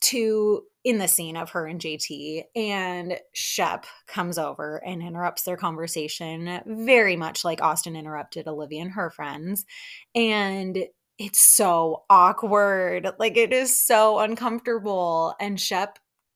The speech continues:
just like Austin, is like, "Come talk with me, Taylor." And the look that she gives J T, like, she just pities him, like, "Uh," and I don't blame her. Like, I, I,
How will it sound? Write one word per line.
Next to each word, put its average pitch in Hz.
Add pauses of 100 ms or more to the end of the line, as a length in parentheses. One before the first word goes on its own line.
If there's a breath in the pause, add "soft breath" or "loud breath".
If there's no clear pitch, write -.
(220)
just -
like 220
Austin, 220
is 180
like, 175
"Come 240
talk 202
with 220
me, 185
Taylor." 160 (500 loud breath)
And 196 (420)
the 262
look 233
that 320
she 311
gives -
J 220
T, 214
like, 196 (1000)
she -
just 254
pities 208
him, 165
like, 170
"Uh," 254
and 359
I 370
don't 415
blame 180
her. 175
Like, 208
I, 226 (260)
I, 208